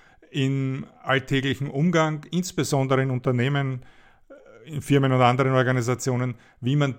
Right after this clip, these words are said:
diese Stärken nutzen kann. In der Detailgenauigkeit, im Systemdenken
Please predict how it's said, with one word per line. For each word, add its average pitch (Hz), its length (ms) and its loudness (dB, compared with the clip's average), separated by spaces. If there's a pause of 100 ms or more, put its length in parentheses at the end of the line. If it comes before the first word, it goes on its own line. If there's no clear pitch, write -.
diese 160 240 0
Stärken 131 500 -4
nutzen 135 340 -6
kann. 104 280 -10
In 131 180 -8
der 131 140 -2
Detailgenauigkeit, 127 1300 -4
im 120 160 -8
Systemdenken 117 1120 -6